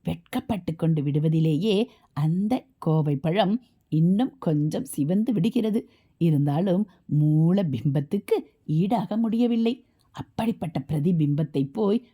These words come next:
மூல பிம்பமான அம்பாளுக்கு ஓமையாக சொல்வது ஒரு தாயாரை அவள் குழந்தையின் ஜாடையாய் இருக்கிறாள் என்று சொல்கிற மாதிரி அசம்பாவிதம்தானே. அம்பாளுடைய உதடு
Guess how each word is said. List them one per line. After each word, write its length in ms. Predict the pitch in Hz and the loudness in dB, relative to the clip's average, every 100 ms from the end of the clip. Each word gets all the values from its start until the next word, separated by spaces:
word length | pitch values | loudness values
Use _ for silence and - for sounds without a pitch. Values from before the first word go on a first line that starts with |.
| _ | _
மூல 500 | - 147 147 160 190 | -2 0 2 2 2
பிம்பமான 560 | 170 - 147 143 160 311 392 - _ _ 151 | 0 0 0 0 -2 -2 -2 -6 _ _ -2
அம்பாளுக்கு 840 | 147 147 185 139 - 220 190 240 _ _ - | 0 0 0 0 -2 -2 -2 -2 _ _ -2
ஓமையாக 760 | 151 147 160 160 156 160 180 175 | 0 2 2 2 0 0 -2 -4
சொல்வது 580 | 175 147 170 427 415 - _ - | -2 -2 0 -2 -4 -10 _ -2
ஒரு 240 | 156 147 | -2 0
தாயாரை 760 | 160 139 147 143 147 190 170 - _ _ | -4 -2 -2 -2 -2 -2 -2 -4 _ _
அவள் 300 | 202 185 - | -2 -2 -2
குழந்தையின் 760 | - 151 165 147 185 185 233 - _ - 160 | -2 2 2 0 0 -2 -2 -6 _ -4 -2
ஜாடையாய் 480 | 185 226 233 196 226 | -2 -4 -2 -2 0
இருக்கிறாள் 500 | 240 233 254 240 254 _ _ | -2 0 0 0 -4 _ _
என்று 260 | 180 160 147 | -2 0 0
சொல்கிற 400 | - 147 160 156 | 0 0 2 2
மாதிரி 680 | 156 151 151 151 226 381 - _ _ | 2 2 0 0 0 -2 -4 _ _
அசம்பாவிதம்தானே. 1300 | - - 175 220 214 214 208 214 220 220 214 214 214 _ _ _ _ 147 | -16 -10 -6 -4 -4 -4 -4 -2 -2 0 0 0 -2 _ _ _ _ -4
அம்பாளுடைய 600 | 139 143 175 170 151 147 | 0 2 2 0 -2 -2
உதடு 600 | 135 151 156 202 185 226 | 0 0 2 2 0 -2